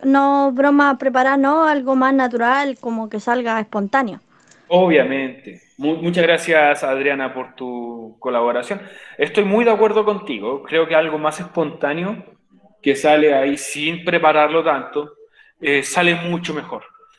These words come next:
Speaker 2: Si es algo que lo preparaste ya demasiado, incluso se ve poco natural, incluso se ve incómodo.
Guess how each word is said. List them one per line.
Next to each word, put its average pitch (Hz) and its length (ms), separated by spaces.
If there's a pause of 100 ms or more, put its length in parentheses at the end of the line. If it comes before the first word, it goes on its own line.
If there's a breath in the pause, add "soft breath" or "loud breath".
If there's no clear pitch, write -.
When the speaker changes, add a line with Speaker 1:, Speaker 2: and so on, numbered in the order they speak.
Speaker 2:
Si 160 640
es 156 300
algo 156 280
que 143 120
lo 135 100
preparaste 135 600
ya 131 260 (320)
demasiado, 190 840
incluso 202 400
se 170 160
ve 156 100
poco 165 280
natural, 143 480
incluso 147 420
se 170 100
ve 170 40
incómodo. 147 800